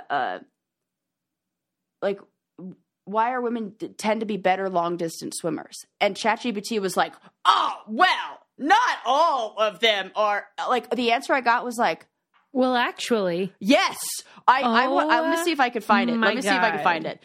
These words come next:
Speaker 1: 'Cause it was, I was
Speaker 2: They're
Speaker 1: like,
Speaker 2: like, "There are plenty of
Speaker 1: um,
Speaker 2: men that can do it."
Speaker 1: for, yes,
Speaker 2: Oh
Speaker 1: it
Speaker 2: my
Speaker 1: was like that. I was like,
Speaker 2: God.
Speaker 1: I said, "Why are women better long distance swimmers?" 'Cause, and I,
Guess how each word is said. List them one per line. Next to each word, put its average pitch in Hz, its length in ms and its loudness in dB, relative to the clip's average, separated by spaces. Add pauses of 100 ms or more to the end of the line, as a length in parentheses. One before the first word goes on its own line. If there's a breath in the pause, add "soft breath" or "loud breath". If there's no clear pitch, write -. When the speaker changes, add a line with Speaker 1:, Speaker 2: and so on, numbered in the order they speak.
(120)
Speaker 1:
'Cause 233 240 2
it 262 160 0
was, 269 240 2
I 247 140 6
was 254 100 -4
Speaker 2:
They're 247 100 4
Speaker 1:
like, 240 120 2
Speaker 2:
like, 226 240 -6
"There 359 180 4
are 302 100 0
plenty 240 300 4
of 254 60 2
Speaker 1:
um, 240 60 2
Speaker 2:
men 240 160 0
that 226 100 0
can 247 100 2
do 240 180 2
it." 196 260 -2
Speaker 1:
for, - 380 0
yes, 370 340 2 (260)
Speaker 2:
Oh 277 60 2
Speaker 1:
it 370 120 2
Speaker 2:
my 349 80 0
Speaker 1:
was 330 200 4
like 359 180 4
that. 523 160 4
I 523 80 2
was 480 160 -2
like, 269 160 2
Speaker 2:
God. 202 340 -4
Speaker 1:
I 339 240 4
said, 349 280 2 (100)
"Why 254 300 2
are 403 120 0
women 277 300 0
better 226 280 2
long 196 280 0
distance 180 360 -8
swimmers?" - 400 -8 (200 soft breath)
'Cause, 294 160 2 (100)
and 311 160 4
I, 311 80 0